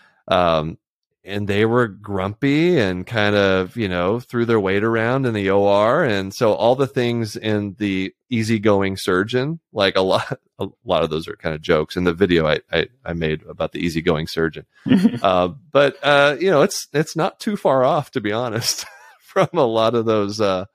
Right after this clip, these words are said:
Speaker 1: those interactions I had. And also in ophthalmology, I, we had a couple of, um, uh, they're gonna get mad at me if I, if I, if they hear this, but we had a couple of oculoplastics surgeons that were kind of on that spectrum as well for,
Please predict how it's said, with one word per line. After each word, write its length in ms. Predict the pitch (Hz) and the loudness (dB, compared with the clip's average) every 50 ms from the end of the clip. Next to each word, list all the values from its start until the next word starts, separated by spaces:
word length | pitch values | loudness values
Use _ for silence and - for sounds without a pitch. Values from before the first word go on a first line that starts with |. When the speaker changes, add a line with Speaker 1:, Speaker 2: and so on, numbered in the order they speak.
| _ _ _ _ _ _ _ _ _ _ - | _ _ _ _ _ _ _ _ _ _ -2
Speaker 1:
those 280 | 104 104 101 98 98 92 | 0 2 2 2 0 -2
interactions 760 | - 104 101 95 92 92 92 98 101 - - 107 95 92 98 | -4 -4 -2 0 2 2 2 0 -2 -4 -6 -6 -4 -2 0
I 120 | 90 - | 0 0
had. 400 | 98 95 87 92 95 90 85 85 | 0 -2 -2 0 0 0 0 0
And 160 | - 123 135 | 0 0 2
also 480 | 147 160 165 - - 143 120 110 104 - _ _ _ _ _ - | 2 2 2 2 2 4 4 4 2 -2 _ _ _ _ _ -4
in 100 | 120 123 | 0 2
ophthalmology, 840 | 135 131 120 - - 104 101 107 113 120 120 113 104 95 95 95 90 | 2 2 2 0 -4 -2 0 2 4 4 4 4 2 0 0 0 0
I, 120 | 90 95 - - 101 | 0 0 -2 -4 -8
we 160 | 92 104 101 101 | -6 -4 -4 -2
had 200 | 101 101 92 92 | 0 0 0 0
a 40 | |
couple 400 | 90 - 101 90 - 87 85 82 | -2 -4 -6 -6 -4 -2 -2 -2
of, 160 | 80 76 71 85 | -2 -2 -4 -4
um, 440 | 87 85 80 78 78 76 76 92 _ _ - _ | -4 -4 -4 -4 -6 -8 -10 -14 _ _ -20 _
uh, 240 | - 87 80 78 80 | -4 -2 -2 -2 -2
they're 160 | - - 90 | 0 0 0
gonna 180 | 87 87 80 80 | 2 2 2 2
get 120 | 82 73 | 0 2
mad 180 | 76 76 76 76 | 2 2 2 2
at 60 | 73 | 0
me 120 | 76 78 82 | -2 -4 -8
if 140 | 85 - | -6 -4
I, 140 | 76 73 - - - _ - | -4 -4 -4 -4 -8 _ -12
if 120 | 80 80 | -4 -2
I, 260 | 76 71 76 82 - - - | 0 0 0 0 -2 -4 -4
if 160 | 87 82 - | -6 -4 0
they 140 | - 82 80 | 0 0 0
hear 200 | 80 85 85 85 | 2 2 2 2
this, 220 | 76 69 - - | 2 -2 -4 -6
but 200 | - 87 78 - _ _ _ _ _ _ _ _ - | -4 -4 -4 -4 _ _ _ _ _ _ _ _ 0
we 60 | - | 2
had 80 | 113 110 | 2 2
a 60 | 110 | 2
couple 320 | - - 117 104 110 101 98 | 2 0 0 2 2 2 2
of 100 | 90 80 | 2 0
oculoplastics 1300 | 78 85 87 - - 92 85 82 - - - 78 80 82 - - - 104 104 - - - - - - - _ _ _ _ _ | 0 -2 0 0 0 -2 0 -2 -4 -4 -4 -2 -2 -2 -4 -6 -4 -6 -6 -6 -8 -14 -14 -16 -18 -20 _ _ _ _ _
surgeons 760 | - - 101 95 98 98 107 104 104 110 - - - - - _ _ _ _ - | -4 0 2 2 2 2 0 0 0 -2 -4 -8 -12 -18 -20 _ _ _ _ -6
that 280 | - 92 90 80 82 | 0 2 2 2 2
were 420 | 85 85 82 82 80 80 82 - - - | 2 2 2 2 2 0 -2 -4 -6 -6
kind 220 | - 98 82 80 | -2 0 0 2
of 80 | 82 85 | 2 0
on 160 | 82 78 78 | 0 0 0
that 200 | 78 73 - - | 0 -2 -2 -4
spectrum 540 | - - - 78 78 - - - 87 80 80 | -6 -4 -2 -2 -2 -2 -2 -2 -2 0 0
as 160 | 78 80 85 | -2 -2 -2
well 380 | 82 76 73 76 78 85 90 | 0 0 2 2 2 2 0
for, 500 | 90 - - 90 80 71 71 73 82 87 | -2 -4 0 0 2 2 2 0 -2 -4